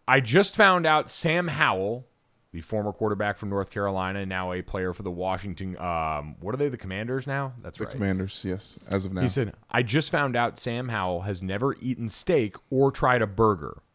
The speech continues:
Speaker 1: This could be all we talk about for the rest of the day. He's not vegetarian. He
Speaker 2: <laughs>
Speaker 1: loves chicken.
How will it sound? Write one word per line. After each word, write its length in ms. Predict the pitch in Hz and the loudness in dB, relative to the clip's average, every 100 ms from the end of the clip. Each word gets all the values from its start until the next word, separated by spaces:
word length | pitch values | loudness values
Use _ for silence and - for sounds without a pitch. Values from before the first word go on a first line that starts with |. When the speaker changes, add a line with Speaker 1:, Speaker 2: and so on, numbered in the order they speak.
| _ _ - | _ _ -4
Speaker 1:
This 200 | 104 123 | -2 -2
could 360 | - 156 151 | 2 2 2
be 160 | 139 151 | 0 -2
all 280 | - 120 127 | 0 2 2
we 140 | 131 | 2
talk 300 | 117 120 107 | 2 2 2
about 280 | 107 104 92 | 2 0 0
for 80 | 110 | -4
the 100 | 98 | -2
rest 260 | 98 87 | -2 -4
of 60 | 98 | -6
the 60 | 98 | -2
day. 280 | 120 98 - - | 0 -2 -4 -8
He's 180 | - 110 | -4 -2
not 240 | 104 131 | 0 0
vegetarian. 800 | 143 170 165 185 202 160 104 104 - - 285 | 2 2 2 0 4 4 2 -2 -4 -4 0
He 100 | 131 | 0
Speaker 2:
<laughs> 20 | |
Speaker 1:
loves 380 | 110 120 143 135 | 4 6 6 2
chicken. 520 | - 208 - 104 | 6 6 8 0